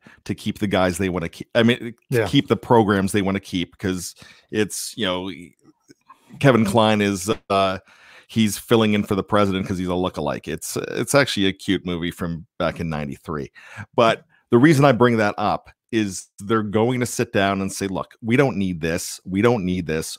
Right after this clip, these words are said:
Speaker 1: We don't n-, need this." It might be Barron.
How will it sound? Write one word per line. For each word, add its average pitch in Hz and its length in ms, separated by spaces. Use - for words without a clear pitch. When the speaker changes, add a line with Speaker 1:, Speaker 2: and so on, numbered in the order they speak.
Speaker 1:
We 101 140
don't 104 240
n-, 107 100
need 101 220
this." 104 260
It 120 160
might 120 260
be 139 100
Barron. 120 520